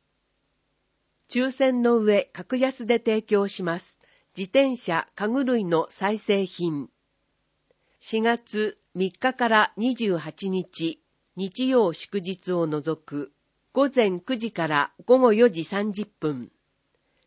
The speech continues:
内容、展示期間中に申し込みを受け付け、一人自転車一品、家具一品。五月一日月曜に抽選。当選者へ通知後引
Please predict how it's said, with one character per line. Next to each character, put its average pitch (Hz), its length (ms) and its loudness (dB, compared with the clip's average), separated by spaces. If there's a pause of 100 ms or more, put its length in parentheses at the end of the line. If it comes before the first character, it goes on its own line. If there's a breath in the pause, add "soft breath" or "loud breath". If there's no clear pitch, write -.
内 208 300 0
容、 180 400 2 (460)
展 254 240 2
示 254 140 -4
期 - 140 -20
間 233 280 -2
中 208 260 0
に 190 320 -4
申 214 180 4
し - 120 -10
込 240 140 2
み 220 180 2
を 208 80 4
受 208 240 -2
け 208 40 -20
付 - 140 -20
け、 147 300 -6 (600)
一 262 220 2
人 180 240 -6
自 - 140 -10
転 247 280 2
車 165 300 -4
一 208 180 -8 (100)
品、 143 320 -2 (260)
家 254 160 0
具 185 280 -2
一 220 160 -6 (100)
品。 131 320 -6 (720)
五 269 120 2
月 269 380 -2
一 202 200 -8
日 180 480 -8
月 175 300 -4
曜 269 220 2
に 156 160 -4
抽 180 260 -2
選。 156 380 -6 (600)
当 269 220 2
選 285 260 -2
者 214 200 -6
へ 165 120 0
通 202 300 -4
知 202 180 -8
後 185 320 2
引 - 60 -20